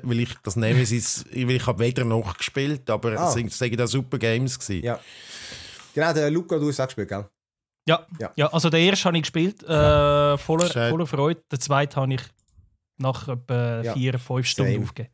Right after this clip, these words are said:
Speaker 2: Same. Ich
Speaker 3: Das
Speaker 2: auch.
Speaker 3: war zu, zu viel Auswahl gewesen.
Speaker 2: Ja. Aber das Nemesis-System, das ist eben gewesen, äh, eben der Shadow of, of Mordor, das ist eben, äh, es spielt im Herr der Ringe-Universum und jetzt speziell ist gewesen,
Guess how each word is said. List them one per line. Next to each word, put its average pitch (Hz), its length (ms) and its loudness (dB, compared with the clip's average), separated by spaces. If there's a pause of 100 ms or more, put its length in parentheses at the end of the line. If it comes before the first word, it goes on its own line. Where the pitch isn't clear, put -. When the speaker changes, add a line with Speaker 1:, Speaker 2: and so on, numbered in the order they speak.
Speaker 2:
Same. 80 340 -10
Ich 117 100 -12
Speaker 3:
Das - 120 -2 (160)
Speaker 2:
auch. - 120 2
Speaker 3:
war 151 120 2
zu, 180 60 -4
zu - 240 2
viel 139 180 2
Auswahl 123 320 -2
gewesen. - 200 -6 (220)
Speaker 2:
Ja. 104 160 -6 (220)
Aber 143 160 -2
das 165 100 0
Nemesis-System, 170 720 0
das 147 160 0
ist 160 120 -2
eben 147 180 0
gewesen, 156 420 -2
äh, 123 380 0
eben 117 100 -4
der 85 380 -10
Shadow 117 460 0
of, 110 160 -8
of 104 160 -8
Mordor, 107 580 -2
das 101 160 -10
ist 101 80 -8
eben, 92 140 -2
äh, - 320 -10
es 90 340 -6
spielt - 280 -8
im 113 60 -4
Herr 113 120 0
der 131 100 -4
Ringe-Universum 151 680 0
und 123 120 -2
jetzt 131 160 -2
speziell 156 380 -2
ist 151 140 -4
gewesen, 135 240 -4